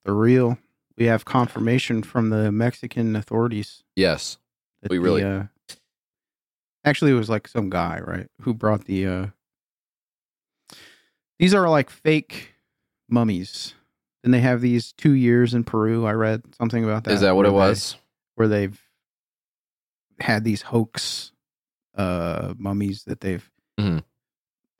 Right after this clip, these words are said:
Speaker 1: I guess they've torn off real body parts of, like, o-, other mummies and, like, fused
Speaker 2: Oh.
Speaker 1: them to, like, make these, like, weird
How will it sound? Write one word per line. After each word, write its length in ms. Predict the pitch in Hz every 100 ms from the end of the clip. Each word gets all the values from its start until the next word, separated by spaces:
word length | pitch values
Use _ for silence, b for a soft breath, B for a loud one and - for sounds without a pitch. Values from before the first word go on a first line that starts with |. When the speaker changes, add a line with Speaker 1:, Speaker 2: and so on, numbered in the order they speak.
| _
Speaker 1:
I 140 | - -
guess 260 | - 190
they've 260 | 339 202 -
torn 300 | - 135 165
off 280 | 160 151 -
real 280 | 113 127 143
body 340 | 117 101 117
parts 480 | 131 139 - - _
of, 160 | 117 110
like, 260 | 104 104
o-, 100 | - - _ -
other 240 | 117 120
mummies 440 | 107 107 123 120
and, 120 | 117 101
like, 280 | 95 90 _ _
fused 260 | 139 165 76
Speaker 2:
Oh. 20 |
Speaker 1:
them 180 | 117 110
to, 220 | - 104 98
like, 220 | 101 101
make 260 | 101 101
these, 240 | - 107 101
like, 220 | 101 -
weird 340 | 104 104 104